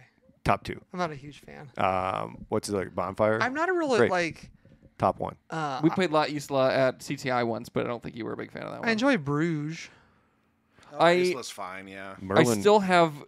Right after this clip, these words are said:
Speaker 3: interest. You, you liked Merlin when
Speaker 1: Merlin's
Speaker 3: we played that
Speaker 1: great.
Speaker 3: one.
Speaker 1: Yeah.
Speaker 3: Yeah. Um, I still like, um, Amsterdam, although,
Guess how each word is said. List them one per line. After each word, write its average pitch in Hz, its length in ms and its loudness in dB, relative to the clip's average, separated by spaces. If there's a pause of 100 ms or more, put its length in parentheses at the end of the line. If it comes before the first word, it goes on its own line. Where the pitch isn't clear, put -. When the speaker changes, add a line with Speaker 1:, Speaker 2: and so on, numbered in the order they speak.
Speaker 3:
interest. 151 460 0
You, 202 140 2
you 240 140 0
liked 349 200 -2
Merlin 156 320 4
when 135 80 2
Speaker 1:
Merlin's 180 260 6
Speaker 3:
we 127 80 -2
played - 0 -
that 95 60 -2
Speaker 1:
great. 120 200 2 (200)
Speaker 3:
one. 120 260 -6
Speaker 1:
Yeah. 170 240 -4 (340)
Speaker 3:
Yeah. 156 60 2 (100)
Um, 135 220 -2 (320)
I 170 120 4
still 196 580 6 (120)
like, 139 520 2
um, 120 500 -4 (260)
Amsterdam, 147 600 -2
although, 131 560 6